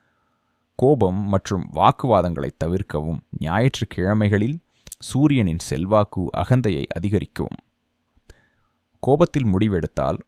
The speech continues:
உறவுகளிலும் நிதியிலும் நஷ்டம் ஏற்படலாம்.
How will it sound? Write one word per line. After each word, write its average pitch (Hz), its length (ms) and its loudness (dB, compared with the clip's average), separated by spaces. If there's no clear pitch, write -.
உறவுகளிலும் 123 720 2
நிதியிலும் 90 540 2
நஷ்டம் - 340 -2
ஏற்படலாம். - 560 -4